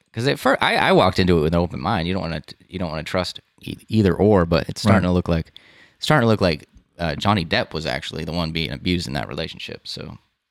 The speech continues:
Speaker 1: you know,
Speaker 2: Which, which can happen.
Speaker 1: power to him for coming out, but also, you know, but also it's, it's good that he's coming out c-, because, like,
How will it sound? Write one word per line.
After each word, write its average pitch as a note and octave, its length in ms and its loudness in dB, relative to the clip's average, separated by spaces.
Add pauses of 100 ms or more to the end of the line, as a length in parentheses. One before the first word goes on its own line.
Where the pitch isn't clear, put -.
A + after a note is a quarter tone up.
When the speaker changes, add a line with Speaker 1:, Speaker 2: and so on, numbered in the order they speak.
(240)
Speaker 1:
you F#2 100 -4
know, F#2 80 4
Speaker 2:
Which, A#2+ 280 2
which A#2+ 260 0
can E3 220 4
happen. D#3+ 420 2
Speaker 1:
power D#3+ 260 6
to B2+ 60 2
him C3 240 4
for G#2 340 4 (140)
coming G#2 240 4
out, F#2+ 200 2
but G2 120 4
also, F#2 260 2
you F2+ 120 -4
know, D#2+ 260 -4 (880)
but A2+ 100 0
also B2+ 300 6
it's, G2 260 2
it's G2+ 160 0
good A2+ 160 4
that G#2 80 4
he's G2 120 2
coming G2 200 4
out F#2 240 0
c-, F#2+ 60 -4
because, F#2 320 0
like, E2+ 260 -2